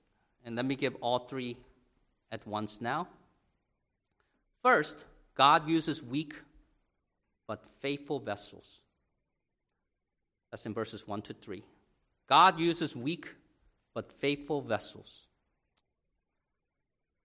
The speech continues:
Secondly, God reminds us through his word, the gospel. God reminds us through his word, the gospel.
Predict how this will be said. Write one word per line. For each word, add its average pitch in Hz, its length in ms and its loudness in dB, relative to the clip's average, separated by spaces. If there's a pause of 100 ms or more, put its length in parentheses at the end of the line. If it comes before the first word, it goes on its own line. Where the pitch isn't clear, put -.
(380)
Secondly, 160 580 6 (380)
God 170 320 12
reminds 170 580 4
us 113 240 2
through 160 240 0
his 160 220 -2
word, 117 340 -2 (800)
the 127 80 -6
gospel. 110 520 -2 (1400)
God 151 140 8
reminds 147 460 6
us 190 160 0
through 196 220 0
his - 200 0
word, 117 300 0
the - 80 -10
gospel. - 480 0